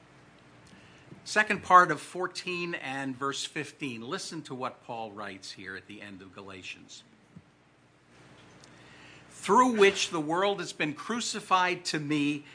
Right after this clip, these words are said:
and I to the world. Neither circumcision nor uncircumcision means anything.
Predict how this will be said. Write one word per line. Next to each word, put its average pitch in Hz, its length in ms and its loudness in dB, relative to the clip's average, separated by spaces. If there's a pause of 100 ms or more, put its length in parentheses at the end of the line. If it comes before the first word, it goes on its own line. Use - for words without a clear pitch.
(180)
and 131 140 -6
I 135 260 2
to 143 140 -8
the 127 120 -4
world. 104 360 -8 (1000)
Neither 208 340 2
circumcision 247 1000 0
nor 220 220 4
uncircumcision 220 1120 0
means 214 300 -2
anything. 165 760 0